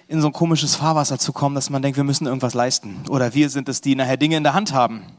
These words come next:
Und vielleicht hast du diesen Text schon einmal gehört. Wer im christlichen Kontext unterwegs ist, hat von diesen Worten vielleicht schon mal gehört. Oder es ist ein Text, den man häufiger liest, wenn es um die Frucht des Fleisches geht. Also das, was entspringt daraus, wenn ich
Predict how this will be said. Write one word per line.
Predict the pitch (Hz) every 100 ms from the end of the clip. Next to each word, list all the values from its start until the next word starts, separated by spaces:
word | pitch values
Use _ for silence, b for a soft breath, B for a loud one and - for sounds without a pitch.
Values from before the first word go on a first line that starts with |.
| _ _ _ _ -
Und | 156
vielleicht | 151 202 226
hast | 226
du | 196
diesen | 214 190
Text | 220 240 - B B B
schon | - 208
einmal | 214 208 190
gehört. | 180 208 175
Wer |
im | 175
christlichen | 175 220 220 202
Kontext | 185 214 214 196
unterwegs | 190 175 202 214
ist, | 214 202 B B B
hat | 180
von | - 196
diesen | 175 185 185
Worten | 165 190 214 185
vielleicht | 185 175 185
schon | - 180
mal | 165
gehört. | 156 165 139 - B B B
Oder | - 170
es | 170
ist | 185
ein | 190
Text, | 196 196
den | 196
man | 175 165
häufiger | 185 208 180
liest, | 170 180 170
wenn | 170
es | 170
um | 156
die | 160
Frucht | - 190 202 - - _
des | 175 160
Fleisches | 180 190 196 175
geht. | 185 190 175 B B B
Also | 160 147
das, | 165
was | - 160
entspringt | 165 151 - 170 214 254
daraus, | 220 185 196 156
wenn | 160 175
ich | 214 233 -